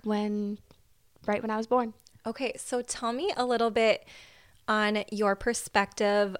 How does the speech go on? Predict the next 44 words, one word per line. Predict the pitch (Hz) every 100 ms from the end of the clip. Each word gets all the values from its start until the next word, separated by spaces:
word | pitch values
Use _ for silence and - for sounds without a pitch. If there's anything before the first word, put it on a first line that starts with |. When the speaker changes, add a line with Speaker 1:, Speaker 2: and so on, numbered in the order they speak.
| -
Speaker 2:
of | 196 196 202
the | 214
story. | - 214 185 180 208 - -
I | 214
know | 202 190
there | 196 -
are | 190
closed | - 202 190 190
adoptions | 175 160 - 202 269 370 - - - - -
and | 202
there | 190 190
are | -
open | 202 185
adoptions. | 180 196 - - - - 240 - 220
Did | - 202 220
you | 220
have | 214 - 202 202
a | - 190
closed | - 240 311
adoption | 302 294 294 320 302
at | 285
the | 302
time | - 285 285 277 285 -
when | 254
you | 254 262
were |
younger, | 254 254 247 247 247
or | 214
was | 208 196
it | 208
always | 196 190 196
an | 196 190
open | 180 170 165
adoption? | - - - - - 233 - -
Speaker 1:
It | 226
was | 220 220 220 -
always | 214 214 202
open. | 190 - 196 202 -
I've | 208 208 208 - -
always | 202 208 208 214
known | 208 214 202
my | 202 202
birth | 208 202 -
mom | 208 214 233